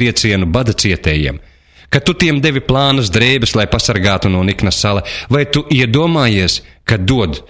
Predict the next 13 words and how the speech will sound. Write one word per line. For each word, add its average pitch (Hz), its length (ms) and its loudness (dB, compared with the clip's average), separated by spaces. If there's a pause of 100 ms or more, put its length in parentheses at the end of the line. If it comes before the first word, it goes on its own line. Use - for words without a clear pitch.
(220)
godības 110 720 0
kungam? 90 540 -2 (1120)
Visās 170 560 0
tava 131 240 0
mūža 120 400 0
dienās 87 600 -2 (140)
es 113 200 0
biju 131 240 0
tavā 123 220 0 (100)
tuvumā 131 460 0 (260)
šo 110 240 0
cietē 123 480 -2
personā, 76 600 -4